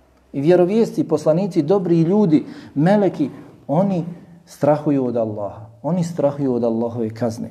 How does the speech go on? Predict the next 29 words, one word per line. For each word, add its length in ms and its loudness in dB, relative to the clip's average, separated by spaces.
oni 220 2
žele 300 4
se 140 -2
približiti, 760 0
približiti 640 0
Allahu. 420 -2
Zašto 540 -2
i 180 2
vi 200 -2
na 140 0
takav 580 2
način 600 -2
ne 120 -4
tražite 760 0
otklanjanje 600 -4
štete 360 -8
od 160 -4
sebe? 400 -8
Otklanjanje 460 0
štete 320 -2
od 140 -4
sebe. 280 -12
Pa 80 -4
dakle, 380 2
autor 480 0
je 120 -4
spomenuo 720 -2
ovaj 300 0
kuranski 640 -6